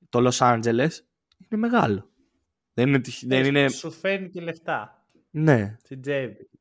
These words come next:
Speaker 2: Δηλαδή,
Speaker 1: Μμμ.
Speaker 2: είναι αυτό που σκεφτόμουν για τον Austin Reeves, ότι ακόμα κι αν μια ομάδα του δίνε είκοσι εκατομμύρια το χρόνο, που δεν αποκλείω να έγινε. Δεν ξέρω τι προτάσεις είχε ο Reeves, δεν είμαι ο manager του, αλλά δεν το αποκλείω. Οι Rockets, ας πούμε, αντί να τα δώσουν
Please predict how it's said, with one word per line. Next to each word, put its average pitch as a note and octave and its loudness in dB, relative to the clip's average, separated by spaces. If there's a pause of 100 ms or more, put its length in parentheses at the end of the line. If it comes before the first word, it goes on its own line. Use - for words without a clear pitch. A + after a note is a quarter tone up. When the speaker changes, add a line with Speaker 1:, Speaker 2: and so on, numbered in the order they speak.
(340)
Speaker 2:
Δηλαδή, D3 0
Speaker 1:
Μμμ. C#3 -4 (280)
Speaker 2:
είναι D3+ -4
αυτό F3+ -2
που E3+ -12
σκεφτόμουν F3+ -6
για F3+ -6
τον D#3+ -6
Austin D#3 -8
Reeves, C#3 -6
ότι C3 -10
ακόμα D3+ -6
κι D#3 -4
αν E3 0
μια D#3+ -6
ομάδα C#3+ -6
του C#3 -8
δίνε C#3+ -10 (380)
είκοσι D3 -6
εκατομμύρια C3+ -4
το B2+ -10
χρόνο, G2+ -12 (880)
που D3 -16
δεν G3 -2
αποκλείω D#3 -6
να G2 -14
έγινε. G2 -14
Δεν C#3 -2
ξέρω B2+ 0
τι - -16
προτάσεις G#2 -10
είχε D2 -12
ο G2 -14
Reeves, C#3 -6
δεν B2+ -8
είμαι B2 -10
ο A#2 -8
manager G#2+ -8
του, A#3 -4
αλλά A3+ -6
δεν F3+ -2
το A#2+ -4
αποκλείω. - -12 (320)
Οι C#3+ -2
Rockets, C#3+ 4
ας B2+ -8
πούμε, C3 -6
αντί B2 -10
να C3+ -4
τα B2 -2
δώσουν B2+ -2